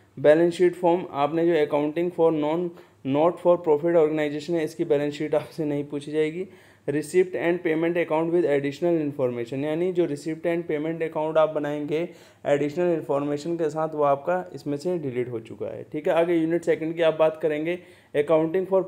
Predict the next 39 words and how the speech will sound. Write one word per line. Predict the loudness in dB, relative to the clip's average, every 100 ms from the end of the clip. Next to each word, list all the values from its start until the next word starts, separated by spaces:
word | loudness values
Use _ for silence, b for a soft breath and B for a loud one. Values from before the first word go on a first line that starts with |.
| 4
partnership | 2 0 -2 -2 0
firm। | -2 -2 -4 0
पार्टनरशिप | 2 2 -2 -4 -4
फर्म | -4 -4
से | -2 -2 -4 B B B
जो | 4
आपका | 4 4 0
क्वेश्चन | 0 0 0
पूछे | -4 -4 -2
जाने | 0 0 0
थे, | -2
उसमें | -2 -4
कौन | -2 -2 -2
सा | 0
टॉपिक | 0 -2 0
आपका | 0 0 -2
इसमें | -2 -2
लिखा | 0 2
है, | 2
including | 0 -4 -4 -2 -4 0
past | 2 2 2 -2
adjustment, | -2 -4 -10 -10 -8
यानी | -4 -4 0
जो | 2
आपका | 2 2 -4
including | -4 -8 -6 -6 -2
past | 2 2 2 -4 -2
adjustment | -2 0 -2 -2 -4
से | -4 -4
रिलेटेड | -4 -6 -8 -10
जो | -10
क्वेश्चन | -8 -10 -6 -8 -4
थे, | -6 -6 B B B
वो | 6
आपके | 6 6 2
हटा | -2 -2 -4
दिए | -4 -6
गए | -6
हैं। | -6 -8